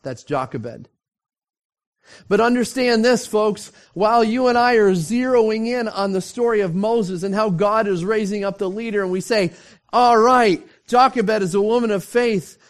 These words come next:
She doesn't kill her son. All right, we have Moses and God is doing something." Understand this, that in the larger context, what's going on with everybody else?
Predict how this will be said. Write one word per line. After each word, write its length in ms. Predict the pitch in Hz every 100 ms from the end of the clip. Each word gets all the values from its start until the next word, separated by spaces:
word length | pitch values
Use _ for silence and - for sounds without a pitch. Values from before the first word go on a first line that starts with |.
| _
She 320 | - 262 262
doesn't 480 | 190 240 233 214 196
kill 240 | 247 247
her 160 | 202 208
son. 520 | 196 247 247 214 156 - - -
All 280 | 247 262
right, 520 | 240 247 254 226 - _ _ _ _
we 260 | 202 277
have 360 | 285 254 220 175
Moses 680 | 202 262 262 202 190 139 - _ _
and 240 | 180 180 165
God 240 | 226 247
is 160 | 208 170
doing 260 | 240 247
something." 460 | 214 208 180 170 156 - _
Understand 640 | 220 240 233 247 226 220
this, 220 | 220 190
that 160 | - 208
in 120 | 208
the 100 | 190
larger 380 | 190 220 202 202
context, 640 | - 214 208 196 180 -
what's 280 | 170 202 196
going 320 | 214 208 190
on 260 | 190 190 180
with 120 | 156
everybody 500 | 175 185 160 185 170
else? 460 | 175 143 - -